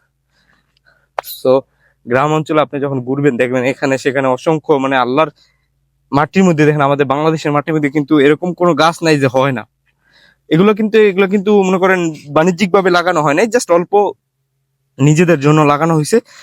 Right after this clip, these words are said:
এখান থেকে just টুকটাক নিজেদের খাওয়ার জন্য এগুলা, এগুলো কিন্তু বাণিজ্যিকভাবে না। But আপনি যদি বাণিজ্যিকভাবে লাগান, এগুলো আপনি, আহ, আপনি কৃষি অধিদপ্তরে গিয়ে এগুলো ট্রেনিং নেবেন, তারপর লাগাবেন। But কিছু কিছু অভিজ্ঞতা থাকা, সেই জায়গা থেকে এগুলো পরিষ্কার রাখবেন, গোড়াগুলা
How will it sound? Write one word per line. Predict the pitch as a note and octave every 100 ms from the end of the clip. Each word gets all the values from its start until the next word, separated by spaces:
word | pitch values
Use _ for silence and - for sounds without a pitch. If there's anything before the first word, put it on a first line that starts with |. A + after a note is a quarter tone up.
| - D#3
এখান | D3+ F3
থেকে | F#3 E3+
just | F3 - _ _ _ -
টুকটাক | F3+ - G3+ F#3
নিজেদের | F3 F#3 D#3
খাওয়ার | - E3 D#3
জন্য | D#3 D3+
এগুলা, | C3 B2+ A#2+ _ _ -
এগুলো | D#3+
কিন্তু | F#3 E3+
বাণিজ্যিকভাবে | D#3 E3+ E3+ D#3+ C#3+ B2
না। | A2+
But | D3+ -
আপনি | D3 E3+
যদি | F3
বাণিজ্যিকভাবে | D#3+ F3 F3 E3+ E3
লাগান, | E3 E3 F#3
এগুলো | D#3 D3+ D3
আপনি, | - D3+ - _ _ _ _ _ -
আহ, | B2+ B2+ A2
আপনি | C3 D3+
কৃষি | C#3+ E3 F#3 F3+ D#3+ -
অধিদপ্তরে | D3+ D3 D#3+ D3 D#3
গিয়ে | D#3 E3
এগুলো | D3 D3 - -
ট্রেনিং | - A#3+ F3
নেবেন, | F3 F#3+ F#3
তারপর | D#3 D#3 D#3+
লাগাবেন। | D3+ C#3 A#2 A2 _ _ - - -
But | C#3 - _ _ - -
কিছু | G3+ F#3
কিছু | F#3+
অভিজ্ঞতা | F3 E3+ F#3 G#3+ G#3+
থাকা, | G#3+ G3 G#3+ - - - - - -
সেই | F3
জায়গা | F3 F3
থেকে | E3+ D#3+
এগুলো | E3+ E3
পরিষ্কার | E3 F3 - G3
রাখবেন, | D#3+ C3 B2
গোড়াগুলা | B2+ C3+ A#2 A#2